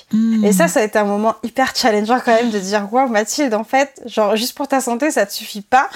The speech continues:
Speaker 1: Hmm.
Speaker 2: <laughs> Aujourd'hui.
Speaker 1: Ben oui.
Speaker 2: Et tu vois, j'ai eu à, à dealer un peu avec
Speaker 1: Eh
Speaker 2: ça
Speaker 1: oui,
Speaker 2: et,
Speaker 1: eh oui.
Speaker 2: et à me dire, « Ok,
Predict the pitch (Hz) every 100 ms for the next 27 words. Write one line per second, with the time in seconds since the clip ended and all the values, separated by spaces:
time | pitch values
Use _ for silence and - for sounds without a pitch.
0 | - 220 233 240 240 240 233 226 208 196
1 | 202 202 - 226 240 247 226 220 359 240
2 | 214 202 208 196 - 226 294 262 214 220
3 | 285 240 208 196 175 175 - 214 214 240
4 | 294 254 240 233 202 190 202 214 240 269
5 | 214 190 190 190 220 240 190 175 127 151
6 | 208 220 233 233